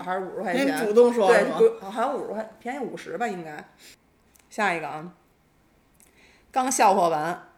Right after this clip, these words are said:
Speaker 1: 往刚出炉的热蛋糕上挤奶油的奇葩，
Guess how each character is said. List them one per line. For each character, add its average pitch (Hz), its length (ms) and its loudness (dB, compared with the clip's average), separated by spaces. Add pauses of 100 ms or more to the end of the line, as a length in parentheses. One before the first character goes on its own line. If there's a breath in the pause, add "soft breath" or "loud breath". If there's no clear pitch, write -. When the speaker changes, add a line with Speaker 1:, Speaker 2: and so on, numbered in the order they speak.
(180)
Speaker 1:
往 170 240 -2
刚 220 200 2
出 233 240 -4
炉 185 220 0
的 202 100 0
热 202 200 2
蛋 175 180 0
糕 196 180 2
上 185 220 -2
挤 180 140 -8
奶 170 240 -4
油 143 120 -8
的 180 120 -4
奇 180 260 -8
葩， 190 240 -8